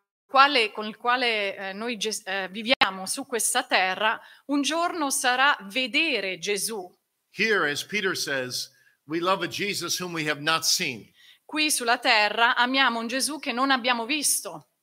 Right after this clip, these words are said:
Speaker 2: But as Isaiah says, "Thine eyes shall see the King in his beauty."
Speaker 1: Ma come dice Isaia, "I tuoi occhi vedranno il Re nella sua bellezza."
Speaker 2: That's heaven.
Speaker 1: E quello è il cielo.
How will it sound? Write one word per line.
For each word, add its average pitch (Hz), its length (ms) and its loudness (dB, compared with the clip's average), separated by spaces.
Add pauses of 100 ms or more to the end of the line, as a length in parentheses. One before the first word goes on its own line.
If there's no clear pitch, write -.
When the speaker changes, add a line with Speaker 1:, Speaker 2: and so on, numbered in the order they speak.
Speaker 2:
But 170 160 -2
as 180 160 0
Isaiah 190 560 6
says, 127 540 -4 (220)
"Thine 196 540 4
eyes 175 840 4
shall 175 280 -2
see 214 640 2
the 175 180 0
King 160 600 -2 (220)
in 180 160 -6
his 160 160 -4
beauty." 156 540 -6 (340)
Speaker 1:
Ma 240 140 -2
come 254 240 -2
dice 277 260 0
Isaia, 233 680 2
"I 202 120 -2
tuoi 233 160 -4
occhi 269 380 0
vedranno 240 880 2
il 190 160 -4
Re 254 500 0
nella 220 360 -6
sua 277 260 -2
bellezza." 226 760 -4 (440)
Speaker 2:
That's 139 260 -2
heaven. 110 340 -8 (120)
Speaker 1:
E 220 160 -10
quello 233 240 -4
è - 20 -4
il 196 60 -8
cielo. 175 580 -4